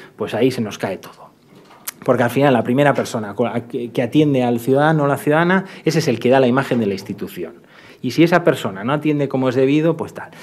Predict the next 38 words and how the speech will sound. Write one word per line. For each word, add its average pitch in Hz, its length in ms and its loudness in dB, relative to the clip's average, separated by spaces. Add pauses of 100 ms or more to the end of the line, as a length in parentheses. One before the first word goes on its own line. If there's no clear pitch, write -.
(140)
Y 160 80 0
si 196 100 6
el 190 80 6
que 196 80 2
está 196 200 2
detrás, 208 520 4
pues, 196 260 2
eh, 202 160 2 (140)
es 196 140 -2
un 190 80 0
poco 185 160 2
estiradillo 156 800 4
y 139 60 -4
tal 175 180 2
y 170 40 6
igual, 165 260 2
pues - 120 -4
tampoco. 95 480 -12 (540)
Y 135 80 0
entonces, 160 360 4
bueno, 117 220 -2
pues - 160 -6
hemos 135 200 0
puesto 151 280 2
nuestro 135 280 0
esfuerzo 151 440 4
y - 20 4
nuestra 131 260 0
dedicación 110 460 -2
en 104 140 -6
eso. - 260 -12 (380)
Eh, 143 160 2
una 175 160 4
vez 180 180 4
hablé 165 220 8
con 151 200 2
un, 160 280 0
eh, - 200 -12